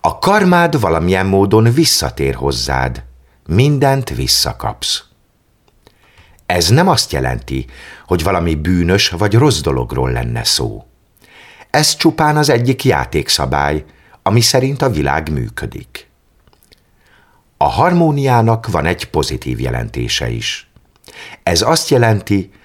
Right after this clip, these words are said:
hogy teszünk azért, hogy a karmánk örömöt, vagyis valójában derűt és teljességet hozzon, hogy ezáltal a beszédünk és a tetteink, azaz a világban való létezésünk szívből nyilvánulhasson meg.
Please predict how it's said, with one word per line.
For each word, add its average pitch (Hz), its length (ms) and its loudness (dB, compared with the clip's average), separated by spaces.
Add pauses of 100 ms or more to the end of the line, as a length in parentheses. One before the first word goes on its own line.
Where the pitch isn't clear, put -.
(260)
hogy 165 240 2
teszünk 82 520 0
azért, 80 460 0
hogy 139 240 0
a 143 80 0
karmánk 67 560 -2
örömöt, 107 520 2 (340)
vagyis 120 360 2
valójában 73 800 -2
derűt 76 580 -4
és 156 260 0
teljességet 62 760 -4
hozzon, 65 540 -4 (480)
hogy 117 180 2
ezáltal 131 520 0
a 62 60 -2
beszédünk 80 760 0
és 71 160 -2
a - 120 -8
tetteink, 82 760 -2 (440)
azaz 87 380 0
a 76 80 -4
világban 71 580 0
való 58 280 -4
létezésünk 69 960 -4 (440)
szívből 85 580 2
nyilvánulhasson 69 1040 -2
meg. 90 320 -8